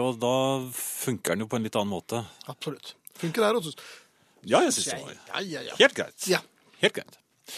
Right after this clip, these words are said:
Speaker 1: Ehm, en, eh, tenkte jeg bare skulle ta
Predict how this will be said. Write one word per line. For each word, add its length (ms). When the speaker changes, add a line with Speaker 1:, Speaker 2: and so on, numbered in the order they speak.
Speaker 1:
Ehm, 760
en, 400
eh, 400
tenkte 160
jeg 60
bare 100
skulle 160
ta 240